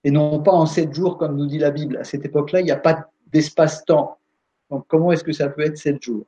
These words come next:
Donc, c'est en sept phases successives qui donnent sept vibrations particulières, sept fréquences vibratoires, qui vont donner les sept couleurs, les sept mondes, euh, les sept jours, et cetera, et cetera.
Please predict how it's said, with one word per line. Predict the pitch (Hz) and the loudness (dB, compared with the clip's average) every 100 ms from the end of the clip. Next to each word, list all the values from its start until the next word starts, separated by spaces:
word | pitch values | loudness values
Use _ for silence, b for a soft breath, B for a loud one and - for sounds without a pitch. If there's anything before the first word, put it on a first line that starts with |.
| _ _ _ _ - | _ _ _ _ -12
Donc, | 127 | -8
c'est | - 147 | 2 2
en | 135 | 2
sept | - 190 185 | 0 0 0
phases | - 165 156 143 | 2 4 4 2
successives | - 156 - 139 131 175 214 | -6 -10 -4 -4 -4 -2 -2
qui | - 151 | -2 0
donnent | 139 147 143 | 4 6 4
sept | - - 175 175 - - | -4 2 2 2 -10 -10
vibrations | 147 147 139 139 139 - 156 151 | -6 -4 0 0 0 0 0 -2
particulières, | 147 143 - _ 143 117 123 180 254 _ _ - | -2 -4 -4 _ -10 -2 0 0 -2 _ _ -8
sept | - 160 160 | 2 2 2
fréquences | - 110 - 147 143 | -2 -2 0 -2 -2
vibratoires, | 135 120 117 147 185 - _ | -4 -6 -4 0 0 -2 _
qui | 147 | -2
vont | 151 | 4
donner | 147 147 147 | 6 6 6
les | 139 | 4
sept | 151 147 | 2 2
couleurs, | - 127 120 139 - _ _ _ _ _ - | 2 4 4 2 -4 _ _ _ _ _ -8
les | 135 | -6
sept | - 143 147 | 0 0 0
mondes, | 135 131 135 170 226 _ _ _ _ - - | -2 0 0 0 -2 _ _ _ _ -8 -2
euh, | 127 120 123 120 120 123 123 | 0 0 -2 -4 -4 -4 -4
les | 123 | -4
sept | - 139 113 | 2 2 2
jours, | 113 135 139 143 139 | 0 2 6 6 6
et | - | 4
cetera, | 120 120 117 113 | -2 -4 -6 -8
et | |
cetera. | - - | -12 -14